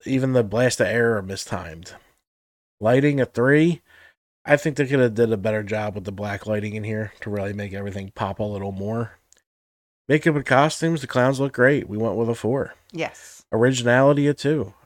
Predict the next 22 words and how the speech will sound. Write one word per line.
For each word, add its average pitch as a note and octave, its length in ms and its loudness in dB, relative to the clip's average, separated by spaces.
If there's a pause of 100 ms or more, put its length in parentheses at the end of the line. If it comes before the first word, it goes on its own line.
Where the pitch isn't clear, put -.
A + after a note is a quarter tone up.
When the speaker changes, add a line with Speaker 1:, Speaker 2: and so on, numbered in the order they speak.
(220)
Speaker 1:
Everyone B2+ 540 0
has A2 300 -2
this, A#2+ 260 -2
and F#2+ 200 -12
this G2+ 220 -10
was G2 160 -8
done F#2+ 520 -10 (1080)
not A2 140 4
on G#2+ 120 -2
the G2+ 40 -6
same G2+ 320 -2
level G2 440 -8 (140)
as F#2+ 200 -8
others. - 440 -12 (600)
Speaker 2:
No. D#3+ 140 -14 (580)
Speaker 1:
Props, - 340 -2
a A2 60 -2
three. C3 540 0 (180)
I - 100 -8
would A#2+ 80 0
have A#2 100 2
liked A#2+ 400 0